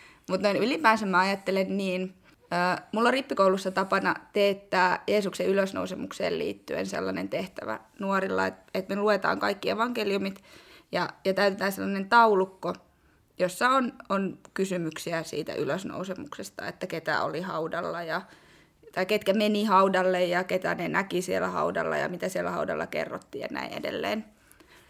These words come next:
Ja, ja tota, sehän on melko hämmentävää, että neljä evankeliumia kertoo Jeesuksen ylösnousemuksesta niin kuin lähes identtisesti. Vähän menee eri jengi haudalle, vähän erilaisia vuorosanoja,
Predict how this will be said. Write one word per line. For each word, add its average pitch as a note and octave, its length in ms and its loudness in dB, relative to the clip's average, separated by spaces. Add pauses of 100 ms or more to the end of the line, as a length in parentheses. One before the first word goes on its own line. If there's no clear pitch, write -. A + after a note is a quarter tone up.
(160)
Ja, F#3 260 2
ja F#3 120 4
tota, F#3+ 380 4 (1160)
sehän C#4 300 4
on G#3 60 0
melko G3+ 240 0
hämmentävää, G3+ 600 2
että G3 160 -2
neljä G#3 320 2
evankeliumia G3+ 600 -2
kertoo G2 340 -2
Jeesuksen G2 460 -2
ylösnousemuksesta - 1080 -4
niin - 360 -20
kuin G#3 120 -2
lähes G#3 340 2
identtisesti. - 1000 -8 (1080)
Vähän A#3+ 280 6
menee G#3 380 2
eri G3 200 2
jengi G3 280 0
haudalle, F#3+ 640 0 (840)
vähän G3 240 6
erilaisia F3+ 540 2
vuorosanoja, F#3+ 720 -2